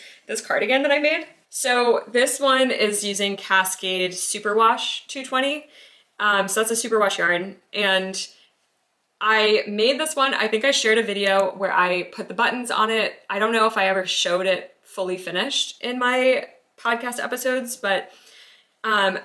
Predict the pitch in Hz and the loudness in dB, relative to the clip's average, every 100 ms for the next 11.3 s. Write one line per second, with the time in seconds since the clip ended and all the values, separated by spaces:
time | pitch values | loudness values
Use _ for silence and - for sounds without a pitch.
0 | - 233 - 262 311 262 262 - _ - | 0 2 2 2 4 4 4 -4 _ -8
1 | 226 214 208 - 202 196 196 208 233 220 | -2 0 0 -4 -2 2 2 2 -2 2
2 | 202 185 175 185 180 175 170 131 - - | 2 0 -2 -2 -2 -2 -4 -6 -10 -12
3 | - 202 208 233 254 - 220 240 202 - | -4 0 2 2 2 0 0 0 -4 -2
4 | 190 190 190 185 190 185 180 175 175 180 | -2 -2 -4 -6 -6 -4 -2 0 0 -2
5 | - - - 185 175 185 240 254 262 262 | -6 -10 -8 -6 -4 0 2 4 2 0
6 | 226 220 208 202 185 170 170 170 175 175 | -2 0 -2 -4 -4 -2 0 -2 -4 -6
7 | 175 170 175 - _ _ - 190 180 180 | -8 -8 -8 -10 _ _ -6 -2 0 2
8 | 175 170 180 165 - - - - 190 202 | 2 0 -4 -6 -4 -6 -6 -12 -6 -2
9 | 190 185 180 170 180 175 101 175 - - | 0 0 -2 -2 -4 -2 -2 -4 -8 -20
10 | - _ - 185 185 190 190 185 180 165 | -20 _ -12 -2 2 2 0 -2 -4 -4
11 | 170 170 | -4 -8